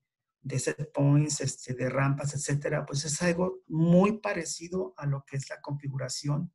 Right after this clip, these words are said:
y la integración de, de un módulo de control H C novecientos. Y como ya lo dijimos, este, hay,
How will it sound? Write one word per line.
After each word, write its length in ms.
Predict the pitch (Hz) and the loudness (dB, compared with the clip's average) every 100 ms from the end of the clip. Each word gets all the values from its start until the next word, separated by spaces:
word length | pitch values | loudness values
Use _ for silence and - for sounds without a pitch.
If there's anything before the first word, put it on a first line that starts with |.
| - | -6
y 80 | 139 | -2
la 80 | |
integración 760 | 131 131 143 135 135 - 139 147 | 0 -2 -2 -4 -4 -4 0 2
de, 320 | 143 139 135 _ _ _ _ _ _ _ | 2 0 -2 _ _ _ _ _ _ _
de 80 | 147 | 2
un 140 | 151 | 2
módulo 680 | 147 147 160 156 147 143 - - | 4 4 4 2 0 0 -2 -6
de 120 | 139 | -4
control 460 | 131 135 127 147 147 | -2 0 0 0 2
H 200 | 143 143 | 2 0
C 100 | - | -2
novecientos. 800 | 147 135 127 - 123 - - - _ _ _ _ _ _ _ _ _ _ _ - | 0 0 -2 -4 -6 -8 -14 -16 _ _ _ _ _ _ _ _ _ _ _ -6
Y 120 | 143 | 2
como 180 | 175 160 | 4 6
ya 120 | 165 | 6
lo 100 | 190 | 6
dijimos, 760 | 185 - 190 196 202 202 196 | 4 2 4 4 4 0 -2
este, 420 | 170 143 - 147 147 | -4 -4 -4 -4 0
hay, 400 | 147 170 170 | 0 0 -2